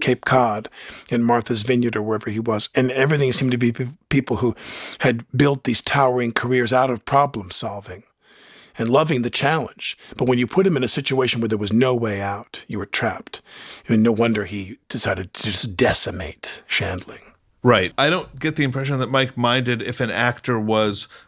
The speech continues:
Speaker 2: momentarily stuck on a scene or a line or something that needed to be talked through, because that was an interesting puzzle to try to figure out. And if he believed in the actor, Mike even had pleasure in that. But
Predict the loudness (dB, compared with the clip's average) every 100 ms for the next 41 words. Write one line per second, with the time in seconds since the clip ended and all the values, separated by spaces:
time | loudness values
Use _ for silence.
0 | _ 2 2 2 0 0 0 -2 -2 0
1 | 0 0 -2 -6 -2 -2 -2 -4 0 2
2 | 2 2 -2 -2 0 2 2 2 2 0
3 | -2 -4 0 0 0 -2 -4 -2 -4 -4
4 | _ 2 2 2 0 0 0 0 0 -2
5 | -4 -2 -2 -2 -4 -2 0 0 0 -2
6 | -2 -2 -4 -4 -4 -2 -4 0 2 2
7 | 0 -8 -12 -2 2 2 0 -2 -2 0
8 | 2 0 -2 -4 -2 0 0 0 0 0
9 | 0 2 2 0 -2 -4 -4 -6 -18 -20
10 | _ _ 0 2 2 2 2 0 0 0
11 | 0 0 -4 -4 -6 -2 0 -2